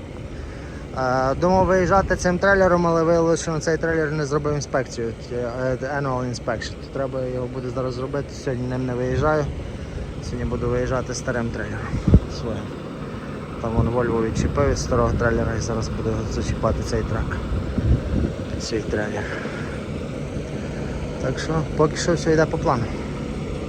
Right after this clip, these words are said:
А вчора пробували І Пі Юшку, працює добре, холодить, як має бути, тому в принципі я думаю, що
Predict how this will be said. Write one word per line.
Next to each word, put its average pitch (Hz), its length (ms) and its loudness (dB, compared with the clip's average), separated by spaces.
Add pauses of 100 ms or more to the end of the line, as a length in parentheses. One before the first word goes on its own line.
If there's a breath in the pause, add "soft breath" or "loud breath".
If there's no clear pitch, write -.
(400)
А 143 160 0
вчора 196 320 8
пробували 196 500 4
І 185 40 2
Пі 160 140 0
Юшку, 214 480 6
працює 185 680 4
добре, 190 540 4
холодить, 170 500 2
як 156 140 -4
має 156 240 0
бути, 165 380 -4
тому 139 360 -4 (1300)
в - 20 -8
принципі 139 480 -4
я 131 400 2
думаю, 127 360 -2
що 131 120 -8